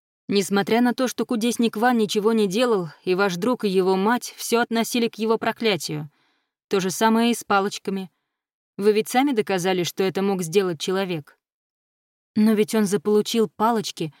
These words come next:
услышав голос кудесника и выполнив то, что ему было приказано». «Вовсе нет.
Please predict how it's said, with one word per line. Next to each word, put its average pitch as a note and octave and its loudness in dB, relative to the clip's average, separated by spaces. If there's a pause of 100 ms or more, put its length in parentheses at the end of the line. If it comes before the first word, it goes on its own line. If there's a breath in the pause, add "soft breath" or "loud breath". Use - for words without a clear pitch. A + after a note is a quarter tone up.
(220 soft breath)
услышав A3 -2
голос G#3+ 0
кудесника A3+ -2
и A3 2
выполнив A3 0
то, A3+ -2
что - -4
ему G#3+ 2
было A3 2
приказано». E3+ -4 (800)
«Вовсе E3+ -2
нет. F#3 -4